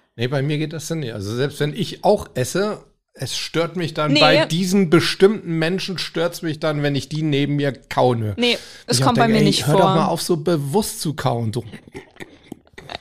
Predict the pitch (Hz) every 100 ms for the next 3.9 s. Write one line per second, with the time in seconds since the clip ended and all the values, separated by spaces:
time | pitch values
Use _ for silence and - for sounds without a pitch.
0 | - - - - - - - - - -
1 | 247 240 208 247 254 - 226 233 220 -
2 | _ 285 277 247 - 208 190 196 202 202
3 | 190 185 - 196 190 190 196 226